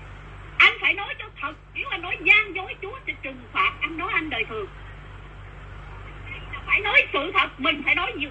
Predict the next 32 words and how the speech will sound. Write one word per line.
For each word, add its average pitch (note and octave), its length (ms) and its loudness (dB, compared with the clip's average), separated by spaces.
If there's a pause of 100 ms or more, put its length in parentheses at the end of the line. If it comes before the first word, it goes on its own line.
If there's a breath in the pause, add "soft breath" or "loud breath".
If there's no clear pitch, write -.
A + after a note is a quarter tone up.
sự C4 180 -6
thật, G#4 240 0
không G#4 180 0 (140)
vu F#4+ 120 2
khống F#4 260 0
ai F4+ 260 6
được G#3+ 220 -8
hết F4 100 -10
á. G#4+ 80 -10 (1040)
Khi G#4 180 10
em F#4+ 160 8
không F#4 360 -6
trả - 180 0
lời B3+ 260 -6
là - 200 -8 (480)
chị, - 60 8 (160)
chị B3 220 2
còn - 180 0
nói D#4 180 -2
với A4+ 100 -2
em E4 240 6
là F#4+ 200 0 (240)
em E4 180 6
cho F4 100 4 (180)
chị - 160 -2
ba D#4+ 180 8
ngàn A#3 340 4
để G#3 220 -2
chị - 80 -6
lên D4 320 4
cái F#4 120 2
gác. F4 300 8